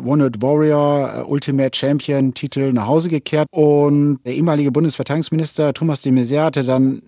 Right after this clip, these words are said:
in diesem Zuge dann einen Wunsch geäußert, dass er sich wünscht, dass ein einsatzversehrter Soldat, äh, bei den Paralympischen Spielen an den Start geht.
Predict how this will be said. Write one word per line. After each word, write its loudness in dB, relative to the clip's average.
in -2
diesem -2
Zuge -2
dann 2
einen -2
Wunsch 0
geäußert, -2
dass -4
er -10
sich -4
wünscht, 4
dass -2
ein 0
einsatzversehrter 2
Soldat, -2
äh, -2
bei -2
den 2
Paralympischen 0
Spielen -2
an -4
den -4
Start -12
geht. -18